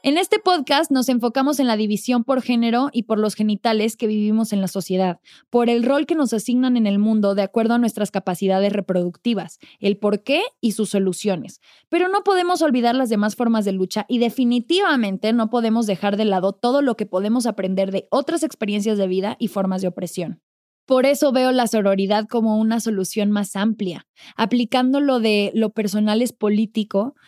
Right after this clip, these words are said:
apoyándonos y aprendiendo unas personas de otras desde la horizontalidad,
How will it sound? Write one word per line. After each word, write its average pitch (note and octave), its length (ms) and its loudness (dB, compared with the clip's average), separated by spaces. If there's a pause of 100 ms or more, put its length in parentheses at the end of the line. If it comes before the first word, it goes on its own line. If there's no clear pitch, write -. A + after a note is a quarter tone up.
(140)
apoyándonos B3 920 2
y C4+ 40 2
aprendiendo A3 680 2
unas B3+ 280 2
personas A3+ 480 0
de G3+ 140 2
otras G3 340 0
desde G3+ 240 2
la G3 160 4
horizontalidad, G3 1000 0